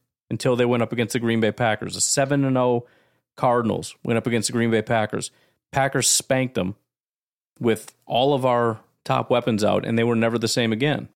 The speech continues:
They were a juggernaut. I mean, very similar to, um, the Philadelphia Eagles, right? This quarterback that is just playing out of his mind. He's athletic and he can throw, and they've got all these weapons, and it's just this creative, fast defense and all these different things.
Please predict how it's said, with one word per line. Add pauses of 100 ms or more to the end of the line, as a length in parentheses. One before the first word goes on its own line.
(180)
They
were
a
juggernaut.
I
mean,
very
similar
to, (540)
um, (500)
the
Philadelphia
Eagles, (180)
right? (440)
This
quarterback
that
is
just
playing
out
of
his
mind.
He's
athletic
and
he
can
throw,
and (180)
they've
got
all
these
weapons,
and
it's
just
this
creative,
fast
defense
and
all
these
different
things.